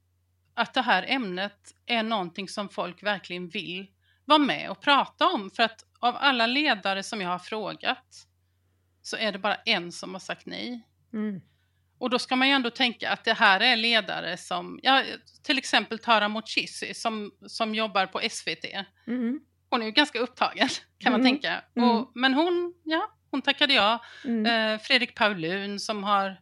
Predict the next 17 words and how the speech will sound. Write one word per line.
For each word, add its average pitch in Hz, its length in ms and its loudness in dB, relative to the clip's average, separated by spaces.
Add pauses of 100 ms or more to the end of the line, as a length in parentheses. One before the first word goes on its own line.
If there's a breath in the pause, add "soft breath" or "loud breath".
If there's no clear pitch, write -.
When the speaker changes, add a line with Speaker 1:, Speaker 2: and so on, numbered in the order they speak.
(460)
Speaker 1:
eh, 185 260 -4 (400)
ja, 226 200 4 (220)
sin 190 320 -4
verksamhet. 185 920 -2 (100)
Eh, 190 280 -6 (800 loud breath)
Carl-Johan 220 480 0
Forsén 196 440 -4
Elin 208 680 -2
till 208 140 -6
exempel. 202 440 -4
Han, 208 280 -2
han 233 140 0
är 214 160 0
ju 202 60 -2
en 202 280 -6
författare 190 680 -4
som, 196 360 -8